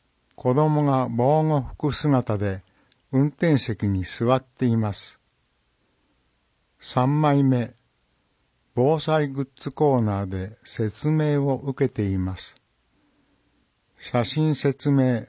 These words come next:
終わり。三月一日土曜日。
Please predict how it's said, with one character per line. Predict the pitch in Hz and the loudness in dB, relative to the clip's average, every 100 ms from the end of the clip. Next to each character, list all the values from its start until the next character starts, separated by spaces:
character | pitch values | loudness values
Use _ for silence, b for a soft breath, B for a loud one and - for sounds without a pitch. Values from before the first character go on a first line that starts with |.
| _ - | _ -4
終 | 113 | -2
わ | 113 | 0
り。 | 113 104 - _ _ _ _ _ _ _ _ _ _ _ _ _ _ | -2 -4 -10 _ _ _ _ _ _ _ _ _ _ _ _ _ _
三 | - 160 165 135 | -4 -2 0 0
月 | 110 - | 0 -4
一 | 98 - 113 | -10 -6 -6
日 | 113 113 - 107 104 _ _ _ _ _ _ _ _ _ _ | -2 -4 -2 -6 -6 _ _ _ _ _ _ _ _ _ _
土 | 117 120 | 0 2
曜 | 151 127 | 4 2
日。 | 90 92 | 0 -10